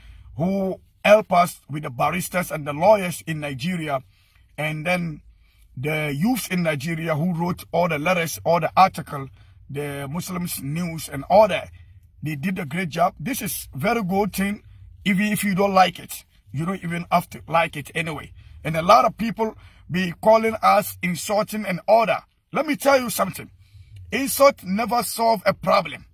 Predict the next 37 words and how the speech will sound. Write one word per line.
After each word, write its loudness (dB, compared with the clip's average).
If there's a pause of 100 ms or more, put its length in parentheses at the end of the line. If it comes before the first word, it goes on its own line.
(1300)
Each -10
and -4 (140)
every 2
one 0 (800)
can -2
insult. -2 (1200)
You 0
need -2
to -2
know 0
this. -8
You 4
are 8
not 2
the 2
only 0
one 6
who -2
can -2
insult, -4 (280)
but 0
it -6
take 0
a 2
mature 0
person -2 (180)
who 0
has 6
been -6
raised -2 (300)
by 6
a -4
good -8
parent -4 (540)
to -6
use -4 (140)
an -4